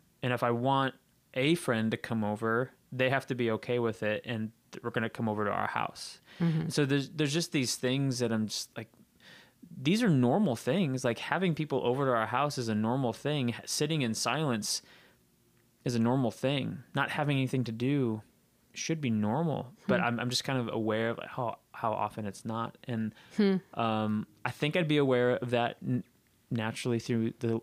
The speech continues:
Speaker 1: this Lenten practice, but, uh, you know, our current moment has, I think, intensified that. Like, man, I, we just fell our schedule. And my wife and I, we've kind of rejoiced, like, "Look how empty our schedule is now. Like, why can't we live life like this <laughs> all the time?"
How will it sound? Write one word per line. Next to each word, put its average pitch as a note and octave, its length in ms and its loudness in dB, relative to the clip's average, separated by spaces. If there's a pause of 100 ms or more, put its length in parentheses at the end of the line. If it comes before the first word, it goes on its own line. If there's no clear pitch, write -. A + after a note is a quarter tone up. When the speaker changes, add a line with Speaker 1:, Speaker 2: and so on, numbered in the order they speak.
Speaker 1:
this A#2 200 -4
Lenten G#2+ 360 -2
practice, - 480 -2
but, - 240 -2 (720)
uh, G#2 400 -2 (240)
you A#2+ 100 -4
know, G#2+ 100 -2
our G2+ 140 0
current G#2 320 -4
moment G#2 540 -4
has, G#2+ 400 -4 (120)
I - 80 -14
think, A#2 180 -2
intensified A#2+ 760 -6
that. - 260 -12 (160)
Like, - 160 -12 (280)
man, A2+ 320 -2
I, G#2+ 260 -4 (1080)
we A2+ 140 -2
just C#3 160 -2
fell A2 180 -2
our G2 100 0
schedule. - 540 -6 (140)
And A#2 300 0 (280)
my A2 120 -2
wife B2+ 260 2
and A#2+ 80 0
I, A2 100 2
we've A2+ 260 0
kind C3 140 2
of A#2+ 60 2
rejoiced, A#2 540 2
like, G#2+ 300 -2
"Look E3 140 0
how F#3 200 2
empty D#3+ 260 2
our D#3+ 80 4
schedule D#3+ 420 -2
is G#2+ 160 -4
now. G#2 160 4
Like, - 180 2
why C#3+ 100 2
can't E3+ 200 0
we C#3+ 80 0
live C3+ 200 0
life B2 260 2
like A#2+ 140 0
this G#3+ 460 2
<laughs> - 40 -14
all - 520 2
the C3+ 120 2
time?" C3+ 560 2